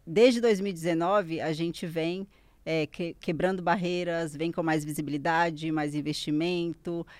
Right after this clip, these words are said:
é, mais meninas querendo ser jogadoras de futebol. Então, eu só, eu olho muito esse crescimento com um olhar muito positivo e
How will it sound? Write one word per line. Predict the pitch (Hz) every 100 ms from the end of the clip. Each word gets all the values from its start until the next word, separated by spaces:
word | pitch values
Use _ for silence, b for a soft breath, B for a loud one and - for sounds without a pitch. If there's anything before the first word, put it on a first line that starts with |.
| b b
é, | 151 151
mais | 156 170 170
meninas | 175 170 175 190 180 175 - -
querendo | - 180 180 196 180
ser | - 170
jogadoras | 160 156 151 160 160
de | -
futebol. | 156 147 147 156 175 180 b b b b
Então, | 156 156 - 147 151 160 156
eu |
só, | 160 190 180 170
eu | 196 190
olho | 196 233 233
muito | 208 247 294 277
esse | -
crescimento | - 190 - 165 170 185 196
com | - 185
um |
olhar | 175 170 175
muito | 175 196 226 269
positivo | 185 165 160 - 160 175 190 b b b b -
e | 160 160 160 160 156 156 156